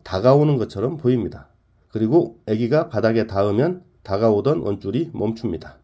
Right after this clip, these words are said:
이 방법은 낚싯대 끝부분의 움직임 변화로 애기의 바닥 착지를 파악하는 것보다는 어렵지만 프리폴링으로 애기를 가라앉힐 수 있기 때문에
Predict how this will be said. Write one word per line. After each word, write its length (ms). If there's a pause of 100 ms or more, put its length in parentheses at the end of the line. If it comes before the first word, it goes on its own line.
(680)
이 140
방법은 640
낚싯대 440
끝부분의 540
움직임 440
변화로 560
애기의 420
바닥 280
착지를 480
파악하는 480
것보다는 520
어렵지만 600 (440)
프리폴링으로 800
애기를 320
가라앉힐 480
수 120
있기 200
때문에 480